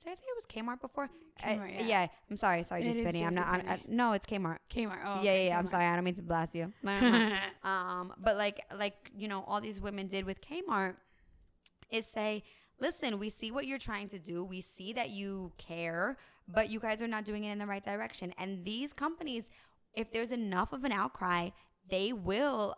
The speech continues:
Speaker 1: demand change. And if you look at Aerie, they got so much love the moment that they started to stop photoshopping their models in their bikinis and in their underwear and all of that. And, like,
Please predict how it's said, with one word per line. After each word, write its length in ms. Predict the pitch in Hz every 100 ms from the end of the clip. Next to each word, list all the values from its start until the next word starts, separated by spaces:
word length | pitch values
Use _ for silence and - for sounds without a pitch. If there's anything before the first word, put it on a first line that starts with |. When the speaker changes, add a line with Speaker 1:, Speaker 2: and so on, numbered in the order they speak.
| _ _ -
Speaker 1:
demand 640 | 180 214 196 170 170 175 185
change. 400 | 240 254 170 156
And 100 | 190
if 80 | 196
you 100 | 208
look 220 | 208 247
at 180 | 247 226 - - _ _ -
Aerie, 640 | 196 247 285 185 185 185 - _ -
they 320 | 165 196 240
got 240 | 269 294 294
so 380 | - - 220
much 300 | 254 277 -
love 320 | 220 247 220 180
the 60 |
moment 300 | 185 185 220
that 100 | 208
they 100 | 196
started 320 | 185 180 190 202
to 120 | 190
stop 440 | - 180 165 170 - -
photoshopping 720 | 233 294 240 - 180 185 180
their 120 | 175
models 600 | 190 262 320 247 208 196 - - -
in 160 | 208 214
their 140 | 202
bikinis 580 | 180 - 226 208 190 180 -
and 100 | 196
in 180 | 208 196
their 160 | 190 190
underwear 720 | 196 190 180 175 175 170 -
and 140 | 196
all 200 | - 185
of 120 | 175 180
that. 180 | 175 185
And, 140 | 190
like, 140 | 180